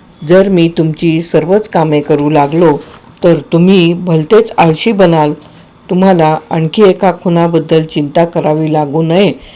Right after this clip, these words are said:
म्हणून माझी धडपड चालू आहे. तू माझ्याबद्दल चिंता करू नकोस. तुला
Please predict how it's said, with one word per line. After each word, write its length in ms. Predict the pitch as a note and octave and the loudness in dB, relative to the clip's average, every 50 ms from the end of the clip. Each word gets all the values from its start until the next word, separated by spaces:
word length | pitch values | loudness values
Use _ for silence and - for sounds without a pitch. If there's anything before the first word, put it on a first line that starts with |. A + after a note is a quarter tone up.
| - - _ _ | -20 -20 _ _
म्हणून 280 | - E3+ E3+ F#3+ G#3 G#3+ | -4 -2 0 2 2 2
माझी 320 | G#3 F3+ E3+ E3+ F3 F#3+ | 2 0 0 0 0 0
धडपड 420 | F3+ E3 F3 E3+ D#3 - - F3+ F#3+ | 2 2 2 0 0 0 0 0 0
चालू 400 | F#3 - G3+ E3+ D#3 E3 F#3 G3+ | 0 0 0 0 0 2 2 2
आहे. 240 | F#3 E3+ C#3+ C#3 B2 - - - - _ - _ _ | 2 2 0 -4 -10 -12 -16 -20 -20 _ -20 _ _
तू 80 | A3+ G#3+ | -2 -2
माझ्याबद्दल 920 | G3+ G3 F3 D#3+ D#3 D3 F3+ G3+ G#3 F#3 F3+ E3+ E3 D#3 F3+ E3 D#3+ D#3+ | 0 0 0 0 0 0 0 0 2 2 0 -2 0 0 0 2 2 0
चिंता 420 | E3 - - F3 D3 D3 - E3 E3 | -2 -4 -4 -2 -2 0 0 0 0
करू 300 | E3+ - D#3 D3+ D3+ E3 | 0 -2 -2 -2 0 -2
नकोस. 320 | F3+ F#3+ F#3 - A#3 - - - - - - - _ _ _ _ - | -2 -2 0 0 0 0 0 -6 -14 -20 -20 -20 _ _ _ _ -4
तुला 380 | E3 E3+ F#3 F3+ F3 D#3+ E3+ | 0 2 2 2 2 2 -2